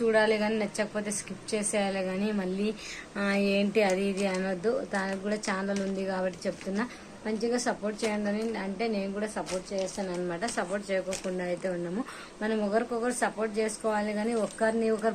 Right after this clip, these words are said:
పైకి వెళ్తున్నారని వాళ్ళని లాగ-, లాగేలా అని చూడకూడదు. ఓకేనా? ఎవరు ఏమన్నా నేను అసలు పట్టించుకోను. నా, నేను ఎంత ప్రశాంతంగా ఉంటానో అంత మనశ్శాంతిగా ఉంటుందన్నమాట.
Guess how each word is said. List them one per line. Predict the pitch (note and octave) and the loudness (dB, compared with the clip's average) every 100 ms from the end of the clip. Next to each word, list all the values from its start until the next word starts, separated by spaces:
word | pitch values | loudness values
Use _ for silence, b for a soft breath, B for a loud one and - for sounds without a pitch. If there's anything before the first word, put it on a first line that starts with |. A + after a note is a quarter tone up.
| G#3+ | 6
పైకి | A#3 B3 | 4 6
వెళ్తున్నారని | B3+ A3+ B3 A#3+ A#3 A#3+ | 4 4 4 4 4 2
వాళ్ళని | A3+ G#3+ G3+ | 2 4 4
లాగ-, | G3 F#3+ F#3+ G#3 G#3+ - | 4 4 4 2 0 -4
లాగేలా | G3+ F#3+ G3 G#3 A3 A3 | 0 2 4 4 4 4
అని | G#3+ G#3+ | 4 2
చూడకూడదు. | G#3+ G3+ G3 G3+ F#3 F#3+ F3+ F3+ | -2 -4 0 0 0 -4 -2 -2
ఓకేనా? | G3 - F#3+ A3 B B B B - | -2 -4 -4 -4 B B B B -4
ఎవరు | G3 G3 G#3+ | 0 2 2
ఏమన్నా | G#3 G#3 A3 G#3+ A3 | 2 2 2 0 0
నేను | A3 G3+ | 0 0
అసలు | - G3 F3+ | 0 0 0
పట్టించుకోను. | E3+ F#3+ F3+ - F#3+ A3 G3 | -2 -8 -8 -4 -2 -2 -2
నా, | G3 F#3+ F#3 F#3 F#3 | -2 -2 -2 -2 -2
నేను | F#3+ F#3+ | -4 -4
ఎంత | F#3+ F#3 F3 G3+ G3+ - | -2 -4 -2 -2 -2 -4
ప్రశాంతంగా | G3 F#3 G#3+ G3 G3+ G3+ G3 G3 | -4 -2 0 0 0 -2 -2 -2
ఉంటానో | F#3 F3 G3 G#3 C#4+ B B B B B F#3+ | -4 -4 -4 -2 -4 B B B B B -6
అంత | F#3+ F#3 | -4 -2
మనశ్శాంతిగా | G#3 F#3+ G3 G3 G#3 G3+ G3+ G#3 G3+ | 0 0 0 2 2 2 0 0 0
ఉంటుందన్నమాట. | F#3+ F#3 F3+ F3+ F3+ E3+ D#3 G#3+ | 0 0 0 0 -2 -2 -2 0